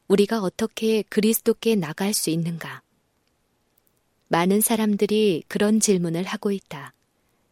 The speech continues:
오순절에 모였던 많은 사람들은 그들이 얼마나 죄된 사람들인지 깨달았다. 그들은 베드로와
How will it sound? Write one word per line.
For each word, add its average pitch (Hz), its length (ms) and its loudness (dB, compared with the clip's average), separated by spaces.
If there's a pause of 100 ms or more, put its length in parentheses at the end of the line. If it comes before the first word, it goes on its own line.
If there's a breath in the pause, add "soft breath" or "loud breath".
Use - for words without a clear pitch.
(500)
오순절에 214 600 4
모였던 190 540 2
많은 175 300 0
사람들은 165 720 -6 (440)
그들이 180 300 2
얼마나 180 560 0
죄된 202 480 0
사람들인지 190 720 -2
깨달았다. 185 720 -8 (1160)
그들은 185 420 2
베드로와 190 560 2